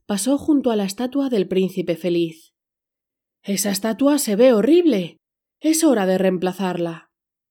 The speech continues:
Dios le pidió a uno de sus ángeles que fuera al pueblo y se llevara al cielo lo más precioso que pudiera encontrar.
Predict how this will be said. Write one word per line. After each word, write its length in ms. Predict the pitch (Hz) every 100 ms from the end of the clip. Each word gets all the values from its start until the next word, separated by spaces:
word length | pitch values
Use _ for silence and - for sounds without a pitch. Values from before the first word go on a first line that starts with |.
| _ _ _ _ _ _ _
Dios 320 | 190 208 214
le 120 | 208
pidió 360 | 196 190 208 214
a 120 | 196
uno 200 | 240 262
de 100 | 254
sus 200 | 226 196
ángeles 580 | 233 214 185 170 165 -
que 120 | 175
fuera 320 | - 196 185
al 120 | 170
pueblo 520 | 165 202 185 170 170 - _ _ _ _ _ _ _ _
y 140 | 226
se 140 | 220 202
llevara 360 | 196 226 285
al 100 | 269
cielo 460 | 254 247 262 196 165
lo 140 | 175
más 220 | 185 208
precioso 600 | - 240 240 214 196 185
que 140 | 170 175
pudiera 380 | 180 185 175 160
encontrar. 720 | 165 175 165 170 165 -